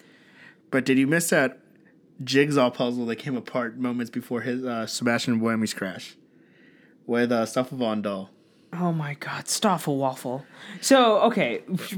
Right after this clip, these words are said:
Speaker 2: before we get into this, like, like, in terms of exactly what happened with Stoffel's crash, I just wanna rewind to our pre-race chat where I boldly predicted that the three Formula One drivers,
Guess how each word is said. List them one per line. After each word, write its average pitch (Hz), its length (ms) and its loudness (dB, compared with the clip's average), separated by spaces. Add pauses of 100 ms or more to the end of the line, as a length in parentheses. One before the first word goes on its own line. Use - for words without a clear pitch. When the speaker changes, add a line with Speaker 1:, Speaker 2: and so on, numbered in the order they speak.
(300)
Speaker 2:
before 262 360 6
we 185 120 4
get 151 180 4
into 143 220 -6
this, 127 320 -4
like, 139 240 -2
like, 147 240 0
in 147 100 -2
terms 147 300 -2
of 131 80 -4
exactly 131 380 -2
what 127 100 0
happened 127 240 -2
with 117 100 -4
Stoffel's 123 400 0
crash, 127 400 -2 (220)
I - 40 -20
just 247 120 -2
wanna 247 140 4
rewind 143 560 2
to 143 100 0
our 123 100 2
pre-race 147 460 -2
chat 170 300 0
where 156 180 0
I 240 260 6
boldly 160 540 4
predicted 135 680 -2 (360)
that 143 340 0
the 139 140 -2 (180)
three 170 280 0
Formula 208 400 2
One 175 180 2
drivers, 117 440 -4